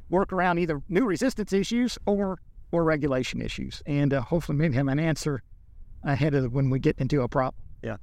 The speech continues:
Speaker 2: Now, last year we talked a bit about, uh, Elite twenty-seven, B A S F's new product to go with their Accent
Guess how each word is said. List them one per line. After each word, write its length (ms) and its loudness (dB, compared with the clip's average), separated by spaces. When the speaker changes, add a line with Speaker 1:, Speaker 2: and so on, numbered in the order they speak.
Speaker 2:
Now, 60 0
last 260 4
year 60 0
we 120 0
talked 240 -4
a 340 -14
bit 80 0
about, 360 4
uh, 180 2
Elite 320 2
twenty-seven, 600 0
B 180 2
A 160 2
S 140 -2
F's 260 2
new 100 0
product 500 2
to 80 -4
go 180 4
with 140 0
their 180 2
Accent 460 0